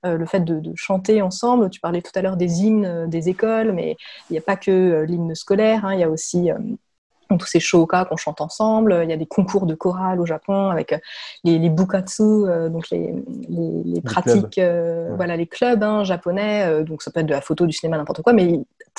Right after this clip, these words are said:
Speaker 1: assez souvent, hein, collège, lycée, il y a aussi soit une chorale, soit une fanfare, hein, il y a une pratique musicale,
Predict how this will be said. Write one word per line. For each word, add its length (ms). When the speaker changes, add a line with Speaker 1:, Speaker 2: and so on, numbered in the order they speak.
Speaker 1:
assez 220
souvent, 440
hein, 120
collège, 360
lycée, 320
il 80
y 20
a 60
aussi 240
soit 160
une 120
chorale, 320
soit 140
une 80
fanfare, 480
hein, 80
il 40
y 40
a 20
une 60
pratique 320
musicale, 540